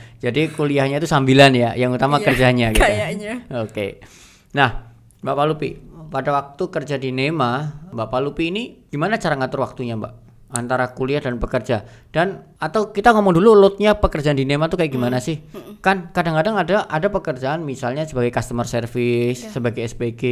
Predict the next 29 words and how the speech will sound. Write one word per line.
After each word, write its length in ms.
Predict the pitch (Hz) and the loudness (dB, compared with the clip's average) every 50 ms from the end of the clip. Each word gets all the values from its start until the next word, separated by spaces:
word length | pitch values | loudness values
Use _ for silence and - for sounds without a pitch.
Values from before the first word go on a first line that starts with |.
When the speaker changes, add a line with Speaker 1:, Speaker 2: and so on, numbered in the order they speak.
| 120 127 - | -2 -2 -6
Speaker 2:
itu 180 | 135 127 - 160 | -8 -8 -8 -4
kan 300 | 151 185 185 180 170 - - - - _ _ - | -2 -2 -2 -2 -6 -14 -20 -20 -20 _ _ -4
pekerjaan 680 | - 143 - - 135 127 - - 135 120 127 156 180 180 | -4 -4 0 0 -2 -2 -2 -2 -2 0 0 0 -2 0
yang 440 | 165 156 143 135 131 131 127 127 - - | 0 0 0 0 0 -4 -10 -12 -14 -8
nggak 220 | 147 123 127 113 | -4 -2 -2 -2
pakai 200 | - 123 - 139 | -2 -4 -6 -6
pikiran. 680 | 127 - 139 - - - 135 127 131 120 110 107 104 104 | -6 -6 -8 -8 -4 -4 -2 0 0 0 -2 -4 -8 -10
Speaker 1:
Hmm. 240 | 110 220 208 202 208 202 196 - - - - _ _ - - - - - - - - - - - - | -14 -16 -16 -16 -18 -20 -20 -20 -20 -20 -20 _ _ -20 -20 -20 -20 -20 -20 -20 -20 -20 -18 -8 -2
Speaker 2:
Yang 320 | 147 147 147 151 147 147 | 0 2 2 2 2 4
bebannya 440 | 131 120 - - 127 123 135 160 180 180 | 2 4 6 6 4 6 6 4 4 2
nggak 180 | 160 135 117 104 117 | 2 0 0 0 2
bis-, 240 | 123 120 117 - - - | 0 0 0 -4 -12 -10
mungkin 480 | - 131 131 135 151 202 214 208 180 156 | -4 -2 -2 0 2 2 0 0 0 0
nggak, 400 | 135 120 - - - - _ - | 0 -2 -2 -4 -10 -20 _ -10
misalnya 340 | 139 127 - 123 123 127 | -8 -4 -2 0 0 0
dia 160 | 127 131 127 120 | 0 0 0 -2
kuliah, 600 | - - 123 117 117 120 151 180 185 - - - - - - - - | 0 -2 -2 -2 0 2 2 2 2 0 -6 -16 -20 -20 -20 -20 -10
bebannya 720 | - - 120 - 131 120 131 160 185 190 180 - - - - | -6 -4 -2 0 2 2 2 2 2 0 0 -2 -6 -10 -6
nggak 200 | - 127 127 123 | -2 -2 0 0
dibawa 240 | 123 117 131 131 135 | 4 6 6 6 6
sampai 220 | 131 143 127 127 113 | 4 0 0 -2 -2
kuliah. 560 | - 131 127 127 131 127 117 110 110 107 - - | -2 0 0 4 4 4 4 2 0 -6 -12 -20
Speaker 1:
Hmm. 160 | - - - - | -20 -14 -4 0
Speaker 2:
Kan 160 | 202 214 196 | 0 2 2
beda 240 | 156 147 143 143 131 | 2 2 2 2 2
di 80 | 139 | 0
Nema, 340 | 135 139 143 151 160 151 131 | -2 0 0 2 2 2 2
pekerjaannya 480 | 123 - - 139 123 127 127 139 156 - | 2 0 -2 -2 -4 -2 -2 -2 -2 0
pakai 300 | - 127 - 131 123 | 0 0 0 0 -4